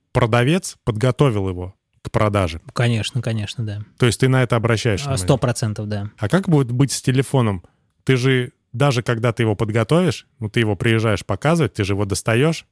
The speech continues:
Speaker 1: и он уже заляпанный.
Speaker 2: Да никак здесь. Но я думаю, что человек должен понимать, что это нормально. В этом нет никакой проблемы. Одно дело, если бы телефон был вообще не заляпанный в хлам, то есть это были какие-то сладкие, знаешь,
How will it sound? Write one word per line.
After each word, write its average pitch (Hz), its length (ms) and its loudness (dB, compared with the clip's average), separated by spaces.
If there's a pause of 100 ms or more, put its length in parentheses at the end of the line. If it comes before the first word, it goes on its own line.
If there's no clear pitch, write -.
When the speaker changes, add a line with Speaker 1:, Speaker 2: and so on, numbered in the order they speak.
(140)
Speaker 1:
и 107 60 -6
он 107 120 0
уже 127 200 2
заляпанный. 95 520 -4
Speaker 2:
Да 127 100 4
никак 147 360 2
здесь. 131 240 -2
Но 135 80 4
я 143 120 2
думаю, 151 200 0
что - 120 -6
человек 143 240 0
должен 143 300 2
понимать, 123 480 2
что 113 460 0
это 127 260 -2
нормально. 110 580 0 (200)
В 147 60 -2
этом 180 200 2
нет 202 160 -2
никакой 143 240 -2
проблемы. 127 500 0
Одно 147 180 2
дело, 175 200 0
если 151 240 -2
бы 139 140 0
телефон 147 420 0
был 135 140 2
вообще 123 340 -2
не 175 240 0
заляпанный 127 640 0
в - 80 -8
хлам, 113 400 -2
то - 60 -8
есть - 160 -4
это 117 140 -4
были 110 180 -4
какие-то 110 340 -6
сладкие, 120 500 -4
знаешь, 113 220 -2